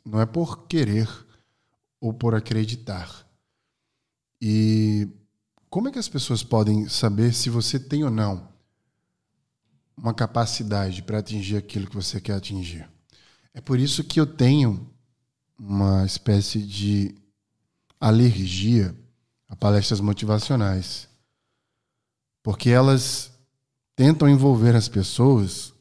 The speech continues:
com o fim de torná-las, é,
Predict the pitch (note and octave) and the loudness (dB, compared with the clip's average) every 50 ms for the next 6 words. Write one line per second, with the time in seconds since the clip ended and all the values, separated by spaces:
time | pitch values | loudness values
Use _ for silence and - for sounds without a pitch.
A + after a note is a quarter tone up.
0 | _ _ _ - A2+ A#2 A#2+ A#2+ A#2+ A#2 A#2 A2 G#2+ G#2 G#2 G#2 - - - A#2+ | _ _ _ -4 0 2 2 4 4 4 4 2 2 2 0 -2 -4 -4 -2 0
1 | A#2 A2+ A#2 A#2+ A#2+ C3 C3 C3 C3 C3 C3+ D3 C#3 A#2+ A2+ A2+ A2+ A#2 B2 C3 | 0 0 0 0 2 2 2 0 -2 -2 -2 0 0 2 2 2 2 2 4 2
2 | C3+ C3 B2 - - - - _ _ - B2 A2+ G#2+ G#2 G2+ G#2+ | 2 0 0 -4 -12 -16 -20 _ _ -4 -2 0 2 2 0 -2